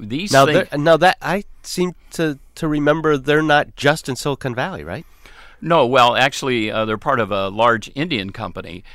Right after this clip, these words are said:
Speaker 1: but, uh, this is a startup within that.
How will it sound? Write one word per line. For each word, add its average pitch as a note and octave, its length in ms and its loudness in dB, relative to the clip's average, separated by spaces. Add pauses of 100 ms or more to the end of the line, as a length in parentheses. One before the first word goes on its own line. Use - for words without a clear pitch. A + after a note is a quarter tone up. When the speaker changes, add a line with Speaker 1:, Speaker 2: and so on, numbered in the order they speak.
(240)
Speaker 1:
but, A#2+ 320 0
uh, A2+ 180 4
this B2 260 -4
is A2 160 -6
a G2+ 60 -4
startup G2+ 680 0
within A#2 500 -6
that. D#2+ 380 -6